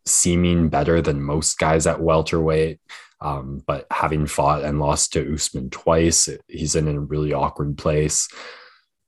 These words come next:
The only other thing I can see for him is the winner of Burns Chimaev, which is a super exciting fight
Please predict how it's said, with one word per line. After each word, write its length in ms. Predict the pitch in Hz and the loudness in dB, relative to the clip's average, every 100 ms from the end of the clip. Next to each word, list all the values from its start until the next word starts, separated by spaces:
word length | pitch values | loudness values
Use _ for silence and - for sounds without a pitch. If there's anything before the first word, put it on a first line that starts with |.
| _ - | _ -2
The 180 | 95 95 | 2 4
only 200 | 95 92 | 6 4
other 180 | 90 | 4
thing 220 | 87 92 85 | 2 2 2
I 100 | 80 | 2
can 180 | 76 | 0
see 360 | 73 - 95 90 | 0 0 2 2
for 180 | - 85 | 2 0
him 300 | 87 82 82 | 2 0 0
is 160 | 76 | -2
the 120 | 73 76 | -2 -2
winner 380 | 71 76 80 | 0 2 2
of 240 | 76 67 65 | 2 -2 -4
Burns 420 | 76 73 76 78 | -2 0 -2 -2
Chimaev, 720 | - 76 71 80 78 78 73 | -4 -2 0 2 2 2 0
which 300 | 71 71 - | -4 -4 -2
is 140 | 71 69 | -2 -2
a 100 | 65 | -2
super 640 | - - - 95 - 82 | 0 0 2 2 4 0
exciting 560 | 73 - 82 76 78 76 | 2 2 2 4 2 2
fight 460 | - 76 78 76 | 2 4 2 0